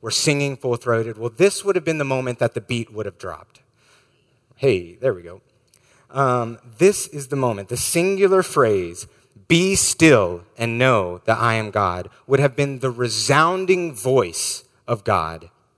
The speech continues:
this would not have been the phrase crocheted on your pillow. Not that that's a bad thing. <laughs> Or,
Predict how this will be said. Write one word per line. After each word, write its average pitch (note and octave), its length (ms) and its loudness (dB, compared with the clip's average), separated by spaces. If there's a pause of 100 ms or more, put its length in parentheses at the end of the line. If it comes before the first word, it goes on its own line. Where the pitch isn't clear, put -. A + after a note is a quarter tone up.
(580)
this D#3+ 180 -4
would F#3 140 0
not D3 400 0
have D3 260 -4
been C3 340 2
the A2 80 -2
phrase B2 540 4 (180)
crocheted C3 800 2
on A#2 180 -4
your A2+ 120 -10
pillow. F2+ 560 -6 (100)
Not G#2+ 200 -8
that C#3 100 -6
that's C#3 180 -6
a B2 40 -12
bad G2+ 260 -4
thing. F#2 260 -20 (720)
<laughs> - 80 -14 (1120)
Or, C3+ 360 2